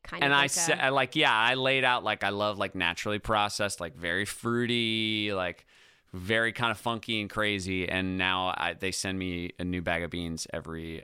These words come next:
Speaker 2: couple weeks or so, or so. And
Speaker 1: Yeah, that's great, 'cause then you can sort of discover different brands you like and different coffee shops, and that's awesome. So you generally like more of, like, a medium, lighter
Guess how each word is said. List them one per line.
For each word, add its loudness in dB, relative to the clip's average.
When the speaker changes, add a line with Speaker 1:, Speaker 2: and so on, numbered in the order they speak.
Speaker 2:
couple -2
weeks -2
or -4
so, -6
or -6
so. -6
And -6
Speaker 1:
Yeah, 0
that's 2
great, 0
'cause -4
then 4
you 2
can 0
sort 0
of -4
discover -4
different -8
brands -4
you -8
like -6
and -8
different -12
coffee -10
shops, -10
and -12
that's -4
awesome. 2
So -4
you 4
generally 0
like 2
more -2
of, -4
like, -6
a -2
medium, -4
lighter -6